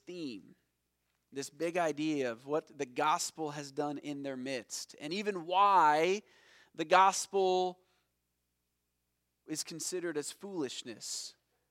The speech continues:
for those outside of the church. And we're gonna step into more of that here this morning and try to get our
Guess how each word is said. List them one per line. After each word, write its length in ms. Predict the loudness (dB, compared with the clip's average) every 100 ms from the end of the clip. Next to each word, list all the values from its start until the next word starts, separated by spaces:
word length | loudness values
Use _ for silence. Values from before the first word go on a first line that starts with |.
| _ _ _ _
for 100 | -4
those 580 | 2 2 2 -4 -10 -12 _
outside 840 | 0 0 -4 -2 0 0 -2 -8 _ _ _ -6
of 160 | -6 -4
the 60 |
church. 420 | -8 -6 -6 -6
And 80 | -2
we're 100 | 0
gonna 180 | 0 -2 -6 -16
step 460 | -6 -2 0 0 0
into 180 | -6 -4
more 280 | -2 0
of 100 | 0
that 220 | -2 -4 -4
here 440 | -4 -2 -2 -6 _ _ _
this 300 | -8 -6 -6
morning 380 | -2 0 0 -4
and 80 | -8
try 160 | -6 -4
to 60 |
get 140 | -2 0
our 180 | -2